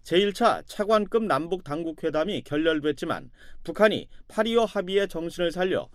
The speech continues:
후속 회담에 나올 것을 촉구했습니다. 정준희 통일부 대변인은 십사 일 정례 기자설명회에서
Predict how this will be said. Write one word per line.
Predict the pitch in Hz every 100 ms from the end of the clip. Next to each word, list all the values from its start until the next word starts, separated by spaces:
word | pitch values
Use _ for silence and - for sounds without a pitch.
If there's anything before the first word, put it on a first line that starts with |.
| - -
후속 | - 202 202 196
회담에 | 190 196 214
나올 | 151 160 156
것을 | 143 202
촉구했습니다. | 202 190 185 151 135 113 92 - - - - - -
정준희 | - 185 202 220 208 240
통일부 | - 220 208 196
대변인은 | 180 180 170 202 156 85 -
십사 | - - 208
일 | 214 101
정례 | - 151 185 202
기자설명회에서 | 180 156 165 175 170 160 156 147 170 104 76